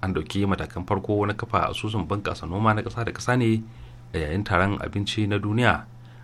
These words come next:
a birnin Rome na ƙasar Italiya a shekara ta alif ɗaya tara da saba'in da hudu. Bayan shekaru uku, a ranar ashirin da tara ga watan Disamban shekara ta alif ɗaya tara da saba'in da bakwai, tare da amincewar babban taron Majalisar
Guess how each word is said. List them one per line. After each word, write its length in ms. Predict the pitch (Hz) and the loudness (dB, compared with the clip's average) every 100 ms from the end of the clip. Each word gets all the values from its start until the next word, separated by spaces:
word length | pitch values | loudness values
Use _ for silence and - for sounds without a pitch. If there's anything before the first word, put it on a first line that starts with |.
| - | -12
a 60 | - | -4
birnin 280 | 87 92 98 | 0 2 4
Rome 220 | 117 90 | 4 2
na 200 | 90 92 | 2 2
ƙasar 340 | 90 - 104 98 | 0 -2 0 0
Italiya 460 | - 92 98 117 - | 0 0 4 2 2
a 140 | 85 80 | -4 -4
shekara 380 | - - 98 - | -6 0 0 2
ta 340 | 95 90 87 - - - - - | 4 4 2 -4 -14 -16 -18 4
alif 240 | 120 143 - | 6 6 4
ɗaya 140 | 87 | -2
tara 160 | - 120 | 2 2
da 200 | 87 73 | 2 0
saba'in 440 | 73 - 78 - 90 | -2 -4 -4 -2 0
da 280 | 85 71 - - - - | 0 0 -6 -14 -20 -6
hudu. 240 | 90 73 - - - - - - - - | -4 -4 -8 -14 -18 -20 -18 -18 -12 4
Bayan 220 | 113 180 | 6 6
shekaru 340 | 196 - 135 | 4 2 4
uku, 300 | - - 117 - - - - | 2 2 0 0 -10 -18 0
a 60 | 101 | 4
ranar 360 | 117 156 160 - | 6 6 4 0
ashirin 380 | - 117 135 | 0 0 2
da 80 | 135 | 2
tara 340 | 110 117 98 - - | 2 2 2 0 -2
ga 60 | 98 | 2
watan 160 | 135 131 | 2 2
Disamban 320 | - 117 113 | 0 0 0
shekara 260 | 113 - 110 | 0 -2 0
ta 100 | 107 | 0
alif 140 | 113 | -2
ɗaya 160 | 113 117 | -4 -6
tara 160 | 131 | -4
da 240 | 120 85 73 | -2 -2 -2
saba'in 340 | - 82 80 | -4 -4 -2
da 80 | 92 | -2
bakwai, 320 | 104 - 143 - - - - - - | -2 0 0 -2 -12 -18 -20 -18 -6
tare 160 | - 151 | 0 4
da 80 | 175 | 4
amincewar 400 | 151 - 220 123 | 2 0 0 2
babban 600 | 113 - 117 123 123 113 - | 0 4 4 4 2 -2 -8
taron 400 | - 95 113 123 | 2 4 4 2
Majalisar 440 | 104 82 107 107 | 0 0 0 -2